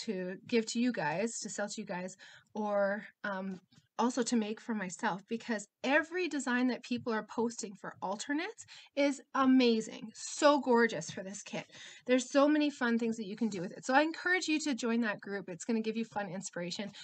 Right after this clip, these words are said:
Whether or not you have Paper Pumpkin coming to your house, that's, you know, no problem at all. Design inspiration is so fun regardless. So I really love these kits. Fifteen dollars for the refill. That includes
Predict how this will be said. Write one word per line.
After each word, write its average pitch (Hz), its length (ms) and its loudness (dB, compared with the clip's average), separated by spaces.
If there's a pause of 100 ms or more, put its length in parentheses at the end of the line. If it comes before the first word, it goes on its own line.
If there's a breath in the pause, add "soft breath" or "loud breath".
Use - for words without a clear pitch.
(160 loud breath)
Whether 349 260 4
or 269 80 6
not 233 300 4
you 214 140 -2
have 185 440 -4 (440 loud breath)
Paper 233 260 0
Pumpkin 226 480 0
coming 226 320 0
to - 160 -4
your 196 140 -4
house, 208 440 -4
that's, - 500 -4
you 226 160 4
know, 175 220 -4
no 208 140 -6
problem 214 320 -4
at 180 80 -4
all. 185 220 2 (280 loud breath)
Design 233 320 4
inspiration 220 580 -2
is 190 200 -6
so 190 140 -6
fun 208 260 -4
regardless. 190 640 -8
So 196 260 0 (380 loud breath)
I 247 80 10
really 302 200 8
love 269 160 6
these 247 180 -2
kits. - 260 -6
Fifteen 349 480 0
dollars 302 340 6
for 247 360 4
the 233 120 2
refill. 254 540 0 (100)
That 233 220 2
includes 220 460 -4